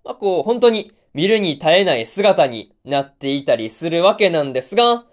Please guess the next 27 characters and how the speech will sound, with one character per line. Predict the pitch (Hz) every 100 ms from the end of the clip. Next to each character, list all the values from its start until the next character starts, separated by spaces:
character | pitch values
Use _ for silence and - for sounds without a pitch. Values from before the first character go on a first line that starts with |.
| _ _ _
あ、 | 277
そ | 240 226
ん | 220
な | 208 -
看 | 190 170 170
守 | 170
の | 160
姿 | 165 180 160 -
を | 113
見 | 135 165
て | 175 165
い |
る | 165 165
と、 | 247 240 - _ _ _ -
ま | 180
あ、 |
ヤ | 165
ド | 165
ク | 165 156
ガ | 170
エ | 147
ル | 117 -
恐 | 131 143 160
ろ | 147
し | 143 202 214
い |
っ | 170